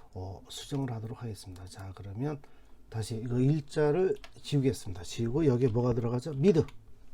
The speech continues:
자, 미드 함수. 자, 미드 함수 어디에서?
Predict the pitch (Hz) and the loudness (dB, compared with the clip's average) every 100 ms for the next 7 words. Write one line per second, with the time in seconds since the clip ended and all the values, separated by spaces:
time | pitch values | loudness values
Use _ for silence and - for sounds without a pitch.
0 | - - - - - - - - - - | -16 -16 -18 -18 -18 -18 -20 -16 -14 -14
1 | - - - 95 98 104 104 98 98 - | -16 -14 -10 -8 -6 -4 -4 -6 -10 -4
2 | 131 175 190 - - - - - - - | 2 4 2 -2 -16 -16 -16 -16 -16 -16
3 | - - - - 127 127 147 151 - 151 | -16 -18 -20 -6 -2 0 0 0 -2 6
4 | 185 208 160 113 | 10 10 8 4